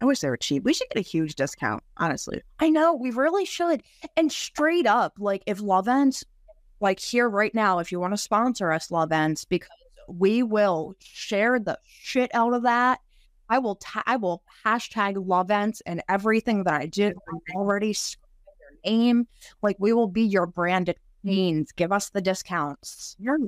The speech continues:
Speaker 1: dude, I actually hit them up for the podcast to get them to be, um, a sponsor for us. And they're like, "No, we don't, um, support podcasts." I'm like, "What? I s-, fucking an affiliate for you. I share your shit everywhere. Like, you should help us out a little bit, I think."
Speaker 2: Yeah,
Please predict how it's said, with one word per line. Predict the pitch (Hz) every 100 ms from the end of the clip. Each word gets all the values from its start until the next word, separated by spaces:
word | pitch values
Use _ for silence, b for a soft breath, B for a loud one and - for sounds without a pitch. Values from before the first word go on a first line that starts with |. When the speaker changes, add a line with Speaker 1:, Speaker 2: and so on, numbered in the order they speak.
| - _
Speaker 1:
dude, | 214 240 175 170
I | - 226 294
actually | 277 240 202
hit | 226
them | 190
up | 190 -
for |
the | 156
podcast | - 180 175 151 156
to | -
get | 165
them | - 160
to | 160
be, | 160 151 151
um, | 147 147 139
a |
sponsor | - 151 160 170
for | 190
us. | 180 175
And | 170
they're | 170 165
like, | 160 160 _ _ -
"No, | 220 208 202 - _ - _ _ -
we | 240
don't, | 233 196 -
um, | 165 160 156
support | - - 160 -
podcasts." | 160 156 160 151 165
I'm |
like, | 160 - _ _ _ - -
"What? | 214 427
I | - 311
s-, | - -
fucking | 262 233
an | 196
affiliate | 175 - 453 269 135
for | -
you. | 160 151 151 196
I | 175 190 -
share | - 226
your | 226
shit | - 262
everywhere. | - 294 269 175 156
Like, | 160
you | 233
should | 381 - 494 480
help | - 339 370
us | 262 -
out | 180 131
a |
little | 143 143
bit, | - 151 - _ _ _
I | 262
think." | 269 - -
Speaker 2:
Yeah, | 339 190 160